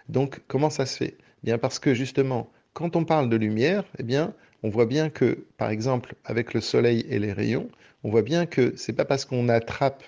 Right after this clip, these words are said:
le rayon qu'on a attrapé le soleil.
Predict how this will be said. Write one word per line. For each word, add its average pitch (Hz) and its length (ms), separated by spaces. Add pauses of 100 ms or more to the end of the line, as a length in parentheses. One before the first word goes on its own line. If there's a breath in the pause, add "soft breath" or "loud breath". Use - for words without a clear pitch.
(100)
le 117 220
rayon 113 380 (480 soft breath)
qu'on 120 380
a 110 60
attrapé 110 420
le 101 100
soleil. 120 540